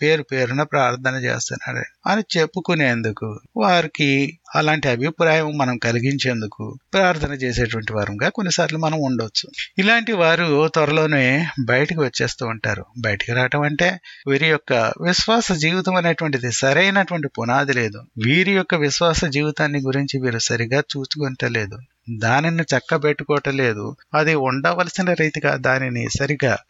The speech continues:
మెయింటైన్ చేసుకోవటం లేదు. అయితే ఇతరుల యొక్క ప్రశంసల నిమిత్తము వారి కొరకు ప్రార్థించేటువంటి వారుగా ఉంటూ ఉంటారు. ఇది సరైనటువంటి పరిస్థితి కాదు. ప్రస్తుతము పౌలు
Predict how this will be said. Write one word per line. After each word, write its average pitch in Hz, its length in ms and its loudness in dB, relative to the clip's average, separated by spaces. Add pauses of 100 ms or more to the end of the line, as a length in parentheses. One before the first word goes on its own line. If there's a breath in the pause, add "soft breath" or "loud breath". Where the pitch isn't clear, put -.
(100)
మెయింటైన్ 214 560 2 (100)
చేసుకోవటం 123 440 0
లేదు. 110 420 -4 (220)
అయితే 139 540 0 (160)
ఇతరుల 196 380 2
యొక్క 139 300 2
ప్రశంసల 127 720 0
నిమిత్తము 117 680 -2 (180)
వారి 202 260 4
కొరకు 143 280 0
ప్రార్థించేటువంటి 120 880 0
వారుగా 104 480 0
ఉంటూ 143 320 -4
ఉంటారు. 95 340 -8 (100)
ఇది 214 160 0
సరైనటువంటి 107 720 -2
పరిస్థితి - 520 -6
కాదు. 95 360 -2 (200)
ప్రస్తుతము 202 960 0
పౌలు 139 560 2